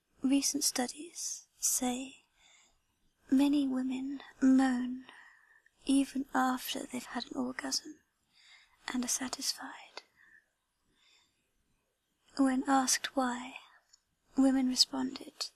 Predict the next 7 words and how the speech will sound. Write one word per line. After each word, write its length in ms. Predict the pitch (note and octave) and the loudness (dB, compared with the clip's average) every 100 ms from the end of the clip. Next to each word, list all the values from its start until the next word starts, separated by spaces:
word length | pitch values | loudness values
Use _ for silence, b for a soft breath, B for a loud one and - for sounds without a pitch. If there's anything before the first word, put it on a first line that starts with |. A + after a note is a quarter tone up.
| - | -8
that 180 | C#4+ C#4 | -6 -2
they 140 | C#4 C4+ | 0 2
moaned 800 | C4+ C#4 C#4 C#4 C#4+ C#4+ C#4+ - - - _ _ _ B B B B _ - | 2 2 2 0 0 -2 -4 -6 -8 -14 _ _ _ B B B B _ -4
to 120 | C#4 | 0
make 360 | B3+ C4 - | 0 -2 -4
their 120 | - B3+ | -6 -4
partner 560 | - B3+ - B3+ B3 | -4 -4 -2 -4 -4